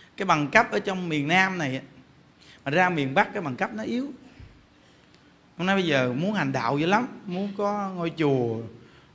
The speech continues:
rồi nuôi người già, rồi khuyên người niệm Phật này kia. Bây giờ chắc đi qua nước ngoài học để có bằng cấp nước ngoài. Bằng cấp nước ngoài đem về thì nó có giá trị dữ lắm. Nhưng Đức nói em cố gắng đi học đi, chờ mai mốt ông tới gần chết rồi.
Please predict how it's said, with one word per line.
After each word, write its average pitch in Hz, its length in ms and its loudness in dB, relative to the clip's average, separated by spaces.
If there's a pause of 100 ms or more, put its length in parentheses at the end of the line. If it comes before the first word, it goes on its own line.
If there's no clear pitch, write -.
rồi 127 160 0
nuôi 165 160 2
người 127 240 -2
già, 127 520 4
rồi 113 180 -6
khuyên 160 160 -2
người 123 100 -4
niệm 120 200 -2
Phật 127 320 -4
này 123 220 -6
kia. 165 120 -4 (1000)
Bây 156 100 -4
giờ 127 480 2 (560)
chắc 214 180 2
đi 190 60 -2
qua 165 160 6
nước 185 180 0
ngoài 139 320 0
học 120 240 -4
để 156 80 -2
có 190 180 2
bằng 127 120 2
cấp 165 180 -2
nước 180 140 0
ngoài. 120 220 -2 (920)
Bằng - 140 0
cấp 214 160 8
nước 226 160 6
ngoài 143 300 4
đem 160 240 0
về 135 280 0
thì 123 140 -6
nó 135 120 -8
có 104 100 -6
giá 107 220 0
trị 135 120 6
dữ 151 140 8
lắm. 208 140 6 (1800)
Nhưng 165 160 2
Đức 208 120 6
nói 208 140 0
em 190 120 0
cố 208 180 4
gắng 214 200 -2
đi 175 80 0
học 143 260 -2
đi, 165 200 -4
chờ 143 80 -2
mai 160 220 -2
mốt 196 200 0
ông 180 160 -8
tới 196 120 -2
gần 151 200 -4
chết 196 380 0
rồi. 147 80 2